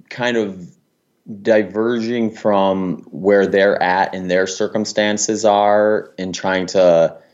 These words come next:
like, more or less do what someone else is doing. I think I see, you see that a lot where, you know, especially nowadays when we have so much access to everyone from social media, and then that bleeds right even into the training aspect. You have programs like Strava where you can see what everyone's doing and,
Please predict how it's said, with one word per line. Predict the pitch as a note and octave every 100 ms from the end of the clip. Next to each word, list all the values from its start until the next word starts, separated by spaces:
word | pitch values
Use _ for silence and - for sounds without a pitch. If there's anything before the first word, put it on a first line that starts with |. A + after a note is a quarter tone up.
| _ _ _ _ _ -
like, | - A#2+ A#2 A2+
more | A2+ A#2 A2+
or | A2
less | G#2+ G#2
do | G2 F2+ F2 A2 A2
what | G#2 F#2+ -
someone | G#2 F#2
else | F2 F2+ F#2
is | F2
doing. | F#2+ F2+
I | F#2+
think | G2 A2+
I |
see, | G2+ -
you | G2+ G#2+
see | - B2
that | G#2
a | F#2+
lot | F2 F2 -
where, | F2+ F2+ F2+ F2 - _
you | -
know, | F#2+
especially | - A2 G#2+
nowadays | F#2+ F2+ F#2 F#2 F2
when | F#2+
we |
have | F2+
so | - G2
much | F2+ E2+
access | E2 E2+ E2+ G2+ -
to |
everyone | F#2+ G2 F#2+
from | E2
social | - F#2 F2 F2
media, | F2 F2+ F2+ F2+ F2+
and | F2+ F2 F2+
then | F#2 F2+
that | F2+ - - F2+
bleeds | G#2 G#2 F2
right | F#2+ F2+
even | F#2 F2
into | F2+ E2+
the | E2
training | D#2 E2 F#2 F2+
aspect. | D#2+ - - D#2+
You | F2
have | E2 -
programs | D#2+ E2 E2 D#2
like | D#2
Strava | - D#2+ D#2+ E2 E2 D#2+
where | D#2+ D2+ D#2 - - - - -
you | G#2+
can | G#2 F#2
see | - - F#2+
what | F2+ F2
everyone's | G2 G#2 G2 F#2+
doing | F#2 F#2+ F#2 F#2 F#2
and, | E2+ E2 D#2+